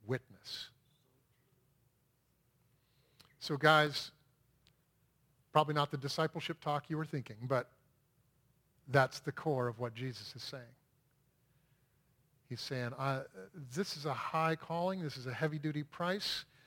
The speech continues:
There's a commitment. There's a cost factor involved, but there's all sorts of promise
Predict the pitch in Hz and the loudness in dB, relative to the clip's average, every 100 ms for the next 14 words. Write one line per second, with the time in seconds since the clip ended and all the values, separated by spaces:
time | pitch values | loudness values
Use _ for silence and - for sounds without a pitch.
0 | - - 117 117 123 - 143 143 202 - | -10 -4 -2 -4 -12 -6 -2 2 0 0
1 | 220 - - 123 120 - - 180 - - | -6 -4 -2 -2 -2 -6 0 0 0 0
2 | 180 - 185 185 180 190 190 185 - - | 0 0 -4 -4 2 4 4 2 -4 -20
3 | - - 123 156 127 - - _ _ _ | -20 -12 6 8 8 4 -20 _ _ _
4 | _ - 117 113 131 - 139 - - 120 | _ -8 -6 -2 -4 -2 -4 -6 -12 -12
5 | 95 - - - | -12 -14 -16 -16